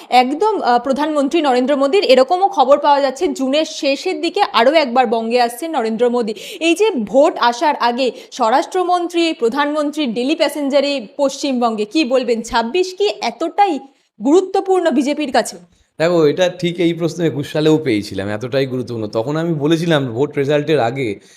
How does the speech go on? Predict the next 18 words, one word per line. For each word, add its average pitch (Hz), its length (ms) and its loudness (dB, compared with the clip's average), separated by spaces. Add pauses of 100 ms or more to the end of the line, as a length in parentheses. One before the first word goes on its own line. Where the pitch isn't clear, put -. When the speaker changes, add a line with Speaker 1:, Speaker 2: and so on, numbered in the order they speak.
(140)
Speaker 2:
দিলীপ 160 260 0
ঘোষকে 185 500 0
পদ্মশ্রী 160 520 -4
বা 185 120 -2
পদ্মভূষণ 151 600 -2
দেওয়া 113 180 4
উচিত। 98 320 -2
তখন 165 180 -2
সবাই 170 280 -2
প্রশ্ন 180 240 -8
করেছিল, 185 220 -4
"কেন 180 260 -6
দিলীপ 175 220 -4
ঘোষকে 165 300 -6
পদ্মশ্রী, 156 460 -4
পদ্মভূষণ 147 540 -2
দেওয়া 143 220 2
হবে?" 143 280 0